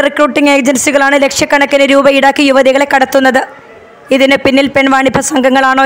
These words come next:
എന്നും അന്വേഷിക്കുന്നുണ്ട്. രാജ്യത്തെ വിവിധ വിമാനത്താവളങ്ങളിലൂടെയാണ് ഇത്തരത്തിൽ സ്ത്രീകളെ കടത്തിവിടുന്നത്. വിസിറ്റിംഗ് വിസയിൽ അവിടെ എത്തിയ ശേഷം തൊഴിൽ വിസ തരപ്പെടുത്തി നൽകാമെന്നാണ് വാഗ്ദാനം. എന്നാൽ പലരും അനധികൃതമായി താങ്ങുന്നതിൻ്റെ പേരിൽ ജയിലിലാകുന്നുണ്ട്.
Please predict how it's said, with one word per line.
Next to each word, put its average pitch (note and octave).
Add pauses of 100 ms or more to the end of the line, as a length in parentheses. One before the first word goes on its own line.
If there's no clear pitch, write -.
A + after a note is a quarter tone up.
എന്നും C#4+
അന്വേഷിക്കുന്നുണ്ട്. C4 (1120)
രാജ്യത്തെ D#4+
വിവിധ D4+ (100)
വിമാനത്താവളങ്ങളിലൂടെയാണ് C#4+
ഇത്തരത്തിൽ C#4
സ്ത്രീകളെ C#4
കടത്തിവിടുന്നത്. C4 (520)
വിസിറ്റിംഗ് D#4
വിസയിൽ D4+
അവിടെ C#4+
എത്തിയ D4
ശേഷം D4 (100)
തൊഴിൽ C#4
വിസ - (200)
തരപ്പെടുത്തി C#4
നൽകാമെന്നാണ് C4+
വാഗ്ദാനം. C4 (640)
എന്നാൽ C4
പലരും C4
അനധികൃതമായി C4 (100)
താങ്ങുന്നതിൻ്റെ C4
പേരിൽ C4+
ജയിലിലാകുന്നുണ്ട്. B3+